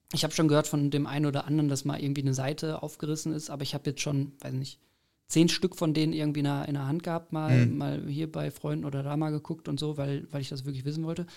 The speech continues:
Speaker 1: Und, äh, da ist es b-, bei keinem aufgetreten. Also,
Speaker 2: Ja, vielleicht ein einzelner
Speaker 1: ne, vielleicht,
Speaker 2: Produktionsfehler.
Speaker 1: genau. Aber, ähm, kann ich, kann ich nur empfehlen, ist ein tolles Produkt.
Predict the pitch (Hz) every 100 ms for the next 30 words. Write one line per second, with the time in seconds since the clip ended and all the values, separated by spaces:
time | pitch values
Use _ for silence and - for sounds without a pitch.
0 | - - - - 156 151 147 160 147 -
1 | 127 160 170 - 131 160 160 - 139 -
2 | 151 165 160 - - 147 - 135 95 92
3 | 92 107 110 98 85 110 107 101 - 104
4 | 98 104 101 98 92 92 151 165 - -
5 | - - 147 147 143 - 139 135 139 -
6 | - - 156 175 - - 170 160 147 160
7 | 165 151 143 139 165 165 147 160